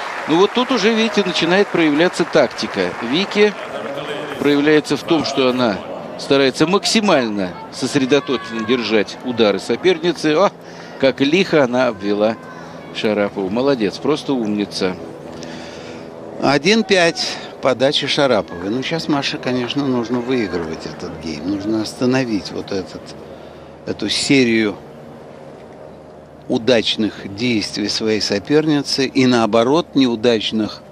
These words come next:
Speaker 1: Не, щас
Speaker 2: своих
Speaker 1: нужно
Speaker 2: собственных на своей подаче.
Speaker 1: Хотя бы для того, чтобы себя как-то в своих же глазах поднять. Я понимаю, что щас для Азаренки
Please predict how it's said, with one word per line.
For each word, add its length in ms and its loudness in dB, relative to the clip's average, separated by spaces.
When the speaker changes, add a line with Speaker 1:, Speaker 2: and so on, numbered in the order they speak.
Speaker 1:
Не, 120 -8
щас 160 0
Speaker 2:
своих 280 4
Speaker 1:
нужно 100 0
Speaker 2:
собственных 540 2
на 100 0
своей 240 0
подаче. 440 -2
Speaker 1:
Хотя 240 -2
бы 60 -4
для 260 -2
того, 180 -2
чтобы 220 -8
себя 420 -2
как-то 240 -6
в 60 -6
своих 420 2
же 160 0
глазах 540 2
поднять. 560 0
Я 80 2
понимаю, 380 0
что 180 -4
щас 200 -2
для 160 4
Азаренки 560 0